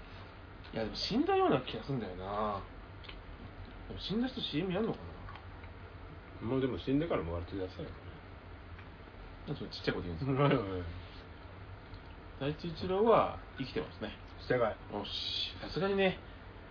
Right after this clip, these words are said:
Speaker 2: ね。
Speaker 1: 笑-、笑えないですもんね。
Speaker 2: うん。星二でしょ。
Speaker 1: はい。
Speaker 2: 簡単でしょ。
Speaker 1: はい。
Speaker 2: うん。第五問。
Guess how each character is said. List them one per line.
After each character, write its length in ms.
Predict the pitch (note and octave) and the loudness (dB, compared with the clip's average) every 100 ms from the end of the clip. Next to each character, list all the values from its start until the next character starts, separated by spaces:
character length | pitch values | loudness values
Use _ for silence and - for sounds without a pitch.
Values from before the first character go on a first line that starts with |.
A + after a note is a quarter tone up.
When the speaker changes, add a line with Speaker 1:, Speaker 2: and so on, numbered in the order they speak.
| - - - - | -12 -12 -10 -2
Speaker 2:
ね。 140 | G#2+ | 2
Speaker 1:
笑-、 180 | B2+ C#3 A#2+ | 6 8 8
笑 180 | D3+ | 8
え 20 | F#3 | 10
な 80 | D#3+ | 8
い 40 | |
で 60 | - | 6
す 40 | |
も 100 | E2+ | -4
ん 60 | F#2 | -2
ね。 60 | |
Speaker 2:
う 80 | A2+ | -2
ん。 40 | - | -2
星 240 | - B2+ C#3 | 0 2 4
二 80 | C3 | 4
で 120 | F#2 | 2
し 60 | |
ょ。 60 | - - - - | -2 -6 -8 -4
Speaker 1:
は 60 | |
い。 20 | G2 | -2
Speaker 2:
簡 120 | A#2 | 0
単 160 | B2 | 0
で 40 | B2+ | 0
し 60 | |
ょ。 80 | C#3 - | -2 -2
Speaker 1:
は 100 | A#2 | -2
い。 60 | G2+ - | -2 -4
Speaker 2:
う 40 | F2+ | -6
ん。 60 | E2 - - - A#2+ | -6 -6 -10 -4 6
第 160 | C3 | 8
五 80 | C3+ | 10
問。 180 | B2+ | 8